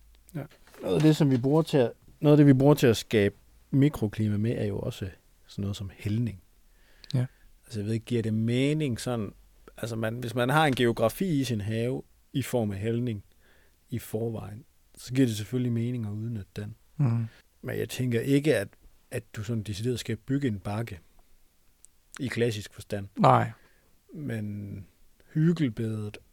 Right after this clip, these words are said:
Speaker 1: og urtespiralen, som sådan er to af de greatest hits inden for permakultur,
Speaker 2: Ja, der kan man ligesom lave lidt... Øh,
Speaker 1: er jo nogen, der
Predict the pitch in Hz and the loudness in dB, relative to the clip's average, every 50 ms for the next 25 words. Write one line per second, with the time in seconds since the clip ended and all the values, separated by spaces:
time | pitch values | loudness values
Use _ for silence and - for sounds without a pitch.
0 | _ - - 110 107 104 - 135 127 135 143 139 120 - - 110 101 98 95 95 | _ -12 -10 -8 -8 -8 -6 -2 -2 0 0 0 -2 -6 -8 -10 -10 -10 -10 -12
1 | 95 92 - 107 101 - 117 117 110 101 95 92 95 - - - _ _ _ _ | -14 -14 -14 -14 -12 -10 -8 -8 -8 -8 -10 -10 -12 -14 -16 -20 _ _ _ _
2 | _ _ _ _ _ _ - - 123 117 104 98 101 95 - 113 110 107 117 123 | _ _ _ _ _ _ -10 -6 -4 -4 -4 -4 -6 -8 -4 -2 0 0 0 0
3 | 123 110 - - - 117 113 - - - 101 98 - - 101 101 101 104 101 107 | -2 -6 -8 -8 -8 -8 -8 -8 -10 -12 -12 -12 -12 -12 -10 -10 -8 -8 -6 -4
4 | - 139 123 113 117 123 120 - 135 123 120 117 117 113 117 120 117 117 117 117 | -2 0 0 2 0 0 0 0 -2 0 0 0 -2 -2 -2 -2 0 0 0 0
5 | 117 117 120 120 - - - _ _ _ - 135 117 110 110 110 107 107 - 131 | 0 -2 -2 -4 -6 -10 -18 _ _ _ -6 -4 -4 -2 -2 -4 -6 -6 -6 -6
6 | 123 123 117 117 113 120 127 120 | -4 -2 -2 -2 0 0 0 -2